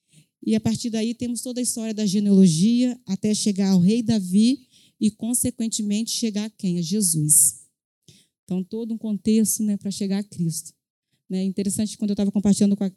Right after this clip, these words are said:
com a Rê, a gente lembrou que nós estamos na semana do Advento, né, na preparação do, do Natal, que é o nascimento de Jesus. Né, gente, somos maduros aqui,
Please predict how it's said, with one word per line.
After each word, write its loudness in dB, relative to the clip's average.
com -2
a 0
Rê, 4
a 4
gente -2
lembrou -4
que -18
nós -2
estamos 0
na -2
semana -2
do -4
Advento, 0
né, 2
na 2
preparação 2
do, -2
do 4
Natal, 2
que -8
é -2
o 0
nascimento 2
de 4
Jesus. 0
Né, 0
gente, 0
somos 0
maduros 0
aqui, -2